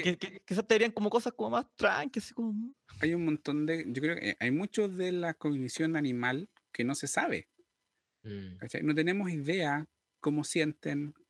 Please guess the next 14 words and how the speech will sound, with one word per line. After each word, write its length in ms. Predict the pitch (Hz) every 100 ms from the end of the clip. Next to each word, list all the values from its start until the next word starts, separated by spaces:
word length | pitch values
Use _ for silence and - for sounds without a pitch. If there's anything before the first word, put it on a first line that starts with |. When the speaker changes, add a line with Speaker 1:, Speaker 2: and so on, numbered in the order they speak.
| _
Speaker 1:
cómo 640 | - 131 139 135 131 131 -
experimentan 720 | - - 135 131 143 156 151
las 360 | 147 139 - -
vivencias, 760 | 120 123 143 151 - 151 147 _ _ _ -
qué 140 | 135
cosas 220 | 147 143
les 100 | 139
causan 400 | - 131 - 117
miedo. 300 | 131 143 147 - - - - - -
De 120 | 123
hecho, 240 | - 156
a 100 | 117
mí 400 | 117 139 160 156
como 580 | - 127 120 110 107 107